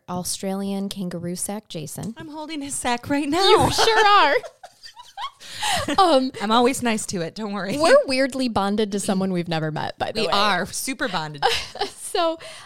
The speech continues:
Speaker 1: um, he wrote right away, and he wanted to gather the gaggle of Patreons and see about sending you flowers
Speaker 2: Oh.
Speaker 1: and all of this stuff. And I was like, Okay, here's the problem.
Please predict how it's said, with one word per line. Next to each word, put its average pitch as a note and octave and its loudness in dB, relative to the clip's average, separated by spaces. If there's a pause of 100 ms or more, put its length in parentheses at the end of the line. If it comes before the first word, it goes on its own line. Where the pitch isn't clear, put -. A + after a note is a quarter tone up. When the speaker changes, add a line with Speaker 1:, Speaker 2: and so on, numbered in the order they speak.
(100)
Speaker 1:
um, A3+ 0
he C#4+ -6
wrote C4 -2
right G3+ -4
away, E3 -6
and G3 -2
he G#3 -2
wanted G#3 -4
to C#4 -6
gather F#3+ -6 (240)
the F#3+ 0
gaggle E3+ -4
of - -8
Patreons D#3+ -6
and F3 -4
see E3+ -8
about D#3+ -6
sending D3+ -6
you D3 -6
flowers B3 -2
Speaker 2:
Oh. D#4 -4 (340)
Speaker 1:
and G#3 0
all F#3+ 0
of F3+ -6
this D4 4
stuff. A#3 0
And G3+ -2
I G3 0
was G3 -2
like, F#3 -4
Okay, A#3+ -2 (420)
here's C4+ 0
the - -4
problem. - -10